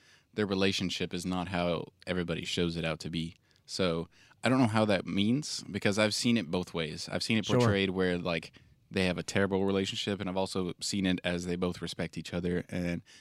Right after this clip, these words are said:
Speaker 1: they understood where both of 'em were coming from. So I don't really know what he means by that, but, uh, I don't know. I hope it's all good, <laughs> I guess.
Speaker 2: Definitely. I would understand the last few years,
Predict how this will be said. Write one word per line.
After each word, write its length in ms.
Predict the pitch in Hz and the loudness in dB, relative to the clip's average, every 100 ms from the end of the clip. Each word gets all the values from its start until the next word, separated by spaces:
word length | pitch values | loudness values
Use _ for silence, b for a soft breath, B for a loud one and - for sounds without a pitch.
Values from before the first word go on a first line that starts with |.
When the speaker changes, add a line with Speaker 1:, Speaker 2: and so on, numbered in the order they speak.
| b - | b -4
Speaker 1:
they 140 | 95 | -2
understood 440 | 87 82 - 90 87 | -2 -4 0 0 0
where 100 | 85 | 0
both 240 | 87 85 | 0 -2
of 80 | 87 | -6
'em 60 | 85 | -4
were 40 | |
coming 260 | - 87 85 | -4 -6 -6
from. 200 | 85 - B B B | -6 -8 B B B
So 160 | 127 | 6
I 40 | 147 | 6
don't 100 | 139 | 8
really 160 | 131 120 | 6 6
know 160 | 113 | 6
what 160 | 104 107 | 6 4
he 80 | 92 | 4
means 240 | 101 120 | 4 4
by 140 | 123 123 | 2 0
that, 240 | 135 135 b b b b b - | 0 -4 b b b b b 2
but, 420 | 95 92 90 - | 6 6 4 0
uh, 380 | 98 95 90 90 | 2 4 4 0
I 80 | - | 2
don't 120 | 98 | 2
know. 160 | 92 98 _ - | 4 2 _ -2
I 80 | 110 | 0
hope 120 | 110 | 0
it's 100 | 107 | 2
all 140 | 95 | 2
good, 260 | 92 95 95 B | 4 2 0 B
<laughs> 120 | B - | B -10
I 80 | |
guess. 340 | 98 101 - - b b - | -4 -2 -2 -8 b b 0
Speaker 2:
Definitely. 400 | 120 107 95 95 | 0 2 0 2
I 140 | 143 | 6
would 140 | 196 170 | 6 8
understand 600 | 131 107 123 117 107 - | 6 4 4 6 6 2
the 100 | 123 | 2
last 320 | 120 175 196 | 8 8 8
few 120 | 151 127 | 6 6
years, 480 | 113 110 101 - | 6 4 2 -2